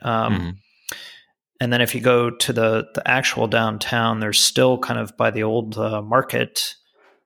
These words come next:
Speaker 1: a clock there that I think was donated by Hamilton in the early seventies. So they still had some sort of a tie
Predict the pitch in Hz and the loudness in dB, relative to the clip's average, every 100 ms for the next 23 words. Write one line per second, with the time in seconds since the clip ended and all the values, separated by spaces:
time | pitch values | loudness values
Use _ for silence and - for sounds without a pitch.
0 | _ - - - 117 113 113 117 113 107 | _ -6 -2 4 4 2 0 2 2 2
1 | 104 101 - 113 113 107 104 107 110 110 | 0 -2 -10 -10 -10 -8 -8 -4 -2 -2
2 | 104 101 107 104 101 - 110 107 101 - | -2 -2 0 0 -2 -4 -4 -4 -8 -8
3 | 107 101 101 98 113 104 107 113 98 - | -8 -8 -10 -10 -8 -4 -2 -2 0 0
4 | 120 107 98 101 - 120 143 - 226 196 | 0 -2 -6 -2 0 2 2 2 2 2
5 | - - 123 - 123 104 - - 117 113 | 4 0 0 0 0 0 -4 2 4 4
6 | 104 | 2